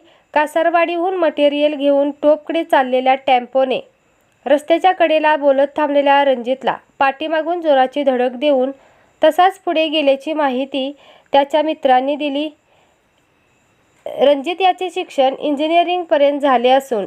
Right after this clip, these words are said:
सध्या तो नोकरीच्या शोधात होता. रणजित हा अविवाहित असून आई, वडील व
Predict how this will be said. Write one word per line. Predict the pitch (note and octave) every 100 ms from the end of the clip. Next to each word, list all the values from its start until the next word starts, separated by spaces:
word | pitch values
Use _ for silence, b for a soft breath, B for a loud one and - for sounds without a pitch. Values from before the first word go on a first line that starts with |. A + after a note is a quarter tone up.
| - C#4+
सध्या | B3 D4 E4
तो | F4
नोकरीच्या | E4+ D4 C4+ C4+ C#4 C#4
शोधात | C#4 A#3 A#3+ B3
होता. | C4+ C4 - - _ _ _ _
रणजित | B3 C4 C4 D#4
हा | D4 C#4+ C#4+
अविवाहित | C4 B3+ B3+ C#4 C#4
असून | B3+ B3+ C#4 C#4 C#4+ b b b b b b
आई, | - C4+ D4 E4 E4+
वडील | D4 C#4 D4
व | B3+ B3+